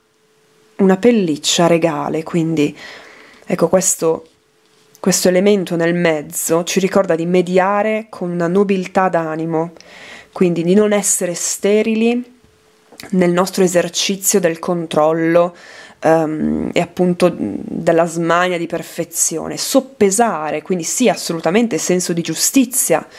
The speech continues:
però con animo nobile nei confronti degli altri e nei confronti di noi stessi. Questo è importantissimo. Questa carta esce spesso a chi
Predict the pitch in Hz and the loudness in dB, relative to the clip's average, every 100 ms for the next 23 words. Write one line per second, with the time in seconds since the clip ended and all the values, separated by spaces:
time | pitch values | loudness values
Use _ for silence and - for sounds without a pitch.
0 | - - - - - - 233 285 262 233 | -18 -16 -18 -20 -6 2 2 2 2 2
1 | 240 254 220 196 175 151 156 156 156 175 | 4 4 2 2 0 -2 -4 -2 0 0
2 | 180 185 175 - 196 170 160 151 151 143 | 0 0 0 2 0 0 -6 -4 0 -2
3 | - - 240 302 - 190 170 165 170 160 | -2 -6 -4 -4 0 0 0 0 -2 -2
4 | 156 165 180 185 185 175 175 175 - 165 | 0 0 2 0 -2 0 0 0 -2 0
5 | - 170 190 190 190 180 180 - 180 170 | 0 0 -2 0 -2 0 -2 -2 -4 -4
6 | 170 147 - 156 160 190 214 233 247 - | -4 -6 -2 -2 -2 0 0 2 2 2
7 | 202 202 196 - - 214 - 202 - 190 | 2 0 -4 -2 -2 -2 -2 -4 -4 -8